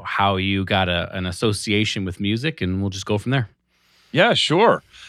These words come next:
Speaker 2: Um, I will say that, uh, I had an unremarkable start. Just, I went to,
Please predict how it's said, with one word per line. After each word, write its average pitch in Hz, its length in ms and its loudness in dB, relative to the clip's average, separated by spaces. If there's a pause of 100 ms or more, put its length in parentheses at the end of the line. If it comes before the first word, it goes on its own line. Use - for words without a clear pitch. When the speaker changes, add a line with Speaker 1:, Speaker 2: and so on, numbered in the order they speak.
(160)
Speaker 2:
Um, 135 360 0
I 165 340 6
will 156 600 4 (440)
say 180 540 4
that, 143 360 2
uh, 120 200 -8
I 127 520 2 (160)
had 143 300 2
an 127 200 0
unremarkable 143 800 2
start. 135 520 0
Just, 120 300 -2 (800)
I 113 140 2
went 127 380 0
to, 113 520 0